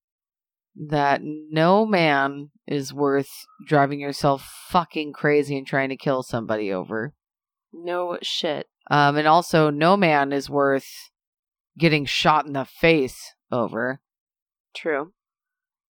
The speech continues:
Speaker 1: And that Joey Buttafuoco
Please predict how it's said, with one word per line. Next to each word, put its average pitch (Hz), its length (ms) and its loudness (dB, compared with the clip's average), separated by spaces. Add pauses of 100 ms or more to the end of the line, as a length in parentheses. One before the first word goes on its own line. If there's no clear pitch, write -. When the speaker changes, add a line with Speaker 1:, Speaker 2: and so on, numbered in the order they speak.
(1500)
Speaker 1:
And 170 140 2
that 165 160 6
Joey 156 280 6
Buttafuoco 175 960 4